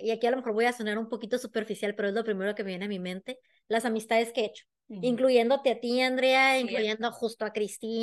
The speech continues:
Speaker 1: incluyendo,
Speaker 2: Ujú.
Speaker 1: este, eh, pues, a muchas personas, ¿no? Personas encargadas de los, de los pregnancy centers, este, gente con la que he coincidido en este caminar y que te das cuenta que tienes tanto en común, ¿no?
Speaker 2: Claro.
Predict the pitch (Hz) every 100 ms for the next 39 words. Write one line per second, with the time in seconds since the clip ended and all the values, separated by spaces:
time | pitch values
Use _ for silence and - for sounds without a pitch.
0 | 220 190 196 190 196 202 214 208 202 180
1 | 180 196 190 180 _ _ _ - 214 214
2 | 247 262 285 381 262 240 247 302 220 208
3 | 247 233 220 233 254 220 202 208 220 220
4 | 202 185 - 214 190 180 - 214 202 208
5 | 202 - 254 247 233 233 226 233 247 240
6 | 220 190 - 208 202 202 214 254 262 240
7 | 220 214 208 247 240 226 220 214 240 240
8 | 240 247 233 202 196 277 - _ _ _
9 | - 233 262 254 240 240 269 262 - -
10 | 233 262 269 247 311 330 220 208 277 226
11 | 214 202 180